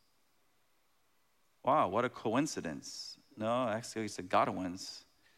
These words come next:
And Abraham went and took the ram,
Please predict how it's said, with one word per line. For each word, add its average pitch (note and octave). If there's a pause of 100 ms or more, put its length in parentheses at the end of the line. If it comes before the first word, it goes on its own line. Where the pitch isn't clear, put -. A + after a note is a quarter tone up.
(1000)
And B2+
Abraham D3
went D3
and B2
took -
the B2
ram, B2